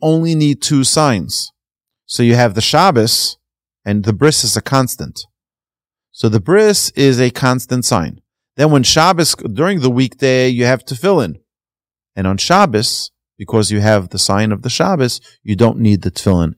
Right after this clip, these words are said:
as well. Now, it's important for us to remember that the bris is an os. It's a sign. It's an identifier of the baby having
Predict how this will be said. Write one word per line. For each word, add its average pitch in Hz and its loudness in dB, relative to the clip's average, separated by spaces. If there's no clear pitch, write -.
as 85 -6
well. - -2
Now, 117 2
it's 131 -2
important 131 0
for 131 0
us 127 0
to 123 -2
remember 117 0
that 107 -2
the 110 -6
bris 117 -2
is 107 -2
an 101 -2
os. - -2
It's 107 -4
a 110 -2
sign. 110 0
It's - -6
an 110 2
identifier 135 2
of 110 2
the 107 0
baby 117 2
having 113 0